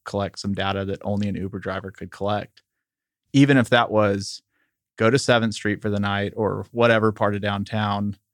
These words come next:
And when you're in the car with these folks, maybe just ask these type of questions. And once you've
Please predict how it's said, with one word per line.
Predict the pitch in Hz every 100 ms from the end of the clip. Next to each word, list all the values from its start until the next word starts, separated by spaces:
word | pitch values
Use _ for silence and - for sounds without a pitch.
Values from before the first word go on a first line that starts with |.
| _ _ _ _ _ _ _ _ _ _ _
And | 113 113 - _
when | 127
you're | 117 123
in | 147
the | 143
car | - 135
with | 120
these | 123 110
folks, | - 110 113 - - 135 -
maybe | 170 185 180
just | - -
ask | 123 131 -
these | 120 -
type | 123 113
of |
questions. | - 151 147 160 160 156 - - _ -
And | 113
once | 117 117 -
you've | 113 - -